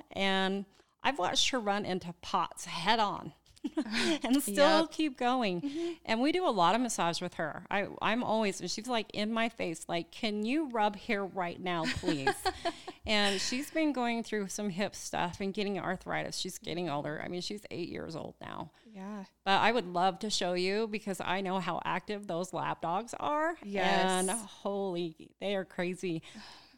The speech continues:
Speaker 1: But I would love to show you how to take care of your dogs on that massage level, because that little limping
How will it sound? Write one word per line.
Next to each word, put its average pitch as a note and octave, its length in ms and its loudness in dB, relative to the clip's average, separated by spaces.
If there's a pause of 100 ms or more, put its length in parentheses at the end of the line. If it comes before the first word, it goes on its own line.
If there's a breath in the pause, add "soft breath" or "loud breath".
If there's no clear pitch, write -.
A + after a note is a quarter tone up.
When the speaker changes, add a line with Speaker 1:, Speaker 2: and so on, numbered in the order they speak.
(140 loud breath)
Speaker 1:
But G3+ 120 2
I G3+ 80 6
would G3+ 100 0
love G#3 200 4
to B3 100 -2
show G3 160 2
you F3+ 220 2
how F3+ 340 4
to E3+ 100 -4
take G3+ 240 -2
care F#3+ 180 2
of F3+ 80 0
your F3 120 0
dogs D#3+ 340 0
on F3 240 -2
that D#3 340 -2
massage F#3 580 0
level, C#4 520 2
because F#3+ 680 -2
that F#3 300 -2
little G3+ 280 2
limping C4+ 580 4